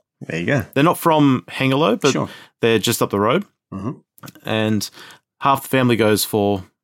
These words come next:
Speaker 2: F C Twente, and half the family goes for Ajax 'cause they're from Amsterdam.
Speaker 1: So it's Twente.
Speaker 2: And
Speaker 1: Oh, Twente.
Speaker 2: Twente.
Speaker 1: Twente.
Speaker 2: Yeah,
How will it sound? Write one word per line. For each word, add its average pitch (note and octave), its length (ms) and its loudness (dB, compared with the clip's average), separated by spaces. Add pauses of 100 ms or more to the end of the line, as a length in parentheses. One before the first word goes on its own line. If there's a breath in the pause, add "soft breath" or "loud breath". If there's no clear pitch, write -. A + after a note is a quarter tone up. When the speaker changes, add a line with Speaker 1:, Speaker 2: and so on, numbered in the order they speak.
(120)
Speaker 2:
F - 120 -2
C G#2+ 120 -2
Twente, F3 420 0 (120)
and G#2 100 -4
half A#2 180 0
the - 60 -16
family G#2+ 260 0
goes G2+ 220 0
for G#2 220 -4 (120)
Ajax - 440 -2
'cause F#2+ 180 -4
they're F2+ 140 -2
from A2+ 160 -4
Amsterdam. - 420 -4 (160)
Speaker 1:
So - 280 -2
it's - 140 -2
Twente. G#2 360 2
Speaker 2:
And G2 180 -2 (180)
Speaker 1:
Oh, G2+ 120 0
Twente. F#2+ 540 -4
Speaker 2:
Twente. A#2 380 -2 (280)
Speaker 1:
Twente. G2+ 140 0
Speaker 2:
Yeah, F2 60 4